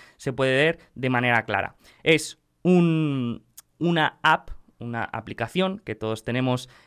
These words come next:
eh, en nuestro móvil, pero que además es multiplataforma, es decir, la tenemos en el móvil, la tenemos en nuestro ordenador, en la tablet, en el coche, en cualquier dispositivo, y en la que dentro de esa misma app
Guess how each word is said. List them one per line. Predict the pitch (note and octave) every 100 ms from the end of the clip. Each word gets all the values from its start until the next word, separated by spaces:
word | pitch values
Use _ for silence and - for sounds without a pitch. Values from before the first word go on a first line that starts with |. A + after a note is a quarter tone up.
| _ B2+
eh, | B2 B2 B2 -
en | A#2+
nuestro | A#2+ - B2+
móvil, | D3+ D#3 E3
pero | E3 D3+
que | D#3
además | C3+ B2+ C3+ -
es | A#2 -
multiplataforma, | A#2+ A#2 A2 G#2 G#2 - E3 E3 E3
es | -
decir, | A2+ A2 G#2+
la | G2+
tenemos | G2+ G#2 G#2
en | G#2 G#2
el | G2+
móvil, | A#2 C3+ C3 C3 _
la | -
tenemos | - G2+ G#2+
en | G#2
nuestro | G2+ -
ordenador, | G2+ A2+ A#2+ D#3 D3 - -
en | - G#2
la | G2
tablet, | - D3+ C#3 - -
en | A2
el | G2
coche, | - C#3 C#3 B2
en | A#2 A2
cualquier | G#2+ G2+ A#2+ - - -
dispositivo, | A#2 A#2+ B2+ A2+ B2+ G3+ A3+ A#3+ - - - - -
y | G#3+ B3 - -
en | G#3 G#3+
la | G#3+ G3+
que | G#3 G#3 - -
dentro | D3 A3 G#3+ G3 F#3+ -
de | D#3
esa | D#3 D#3
misma | D#3 D3 D3+
app | F3